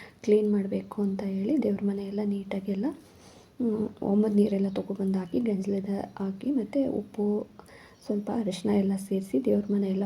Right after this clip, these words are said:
ಒರೆಸಿ ಎಲ್ಲ ಕ್ಲೀನ್ ಮಾಡೋ ಅಷ್ಟರಲ್ಲಿ ಇವತ್ತು ಹನ್ನೆರಡು ಗಂಟೆ ಆಗೋಯ್ತು. ಫುಲ್ಲು ಡೀಪ್ ಕ್ಲೀನಿಂಗು ದೇವ್ರ ಮನೆ ಅಂತೂ. ಪೂಜೆ ಸಾಮಾನೆಲ್ಲ ತೊಳೆದು ದೇವ್ರ ಮನೆ ಎಲ್ಲ ಒರೆಸಿ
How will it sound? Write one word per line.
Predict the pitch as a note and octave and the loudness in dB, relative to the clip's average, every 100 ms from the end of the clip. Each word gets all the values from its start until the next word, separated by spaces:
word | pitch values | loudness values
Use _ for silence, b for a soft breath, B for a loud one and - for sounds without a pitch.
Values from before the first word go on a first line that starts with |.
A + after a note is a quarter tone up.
| G3 | -2
ಒರೆಸಿ | G3 G3 E4 G#4 B B B B | -4 -2 0 0 B B B B
ಎಲ್ಲ | G3 A3+ | -2 0
ಕ್ಲೀನ್ | - G#3+ A3 A3 | 2 2 4 4
ಮಾಡೋ | G#3+ | 2
ಅಷ್ಟರಲ್ಲಿ | G#3+ G#3+ G#3+ A3+ | 0 -2 0 2
ಇವತ್ತು | G3 G3 | 2 0
ಹನ್ನೆರಡು | F3+ F#3+ G3+ G3 G3+ | 0 2 2 2 0
ಗಂಟೆ | F#3+ G3+ | 0 0
ಆಗೋಯ್ತು. | G3+ F#3+ F#3 F#3+ - - | 0 0 0 0 -4 -2
ಫುಲ್ಲು | G#3 G3 G3 | -2 0 0
ಡೀಪ್ | F#3+ F#3+ | 0 -2
ಕ್ಲೀನಿಂಗು | G3+ F#3+ F#3 F3 - - G3+ | 0 2 2 0 -6 -4 0
ದೇವ್ರ | G3+ F#3+ | 0 0
ಮನೆ | F#3+ F#3 F3+ | 0 -2 -2
ಅಂತೂ. | F3+ F3+ - B B B - | -2 -2 -4 B B B -6
ಪೂಜೆ | G#3+ G3+ | -2 -2
ಸಾಮಾನೆಲ್ಲ | G3 G3+ G3+ G3 F#3+ G3 G3 | -2 -2 0 -2 -2 -2 0
ತೊಳೆದು | G3 F#3 F3+ F#3 F#3 B B B B - A3+ | 0 0 0 0 -2 B B B B -8 0
ದೇವ್ರ | G#3 G#3 | 2 4
ಮನೆ | G3+ G3+ | 2 2
ಎಲ್ಲ | G3 G3 G3+ | 2 0 0
ಒರೆಸಿ | F#3+ - - | -2 -4 -2